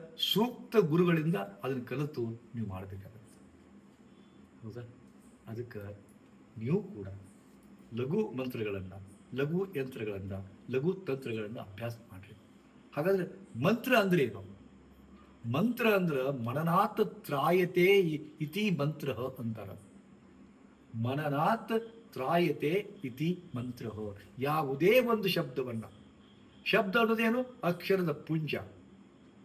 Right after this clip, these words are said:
ಹೌದಾ? ಯಾವುದೇ ಒಂದು ಶಬ್ದ, ಆ ಅಕ್ಷರ ಪುಂಜವನ್ನ ಸತತ, ಸತತ, ಸತತ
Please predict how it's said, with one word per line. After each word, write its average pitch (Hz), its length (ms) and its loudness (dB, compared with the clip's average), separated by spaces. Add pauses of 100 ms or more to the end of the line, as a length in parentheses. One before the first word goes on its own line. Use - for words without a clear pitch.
(360)
ಹೌದಾ? 160 500 -2 (160)
ಯಾವುದೇ 156 380 4
ಒಂದು 247 220 4
ಶಬ್ದ, 151 380 2 (160)
ಆ 143 240 -6
ಅಕ್ಷರ 208 320 2
ಪುಂಜವನ್ನ 160 640 0 (920)
ಸತತ, 175 460 0
ಸತತ, 151 640 -4
ಸತತ 135 600 -4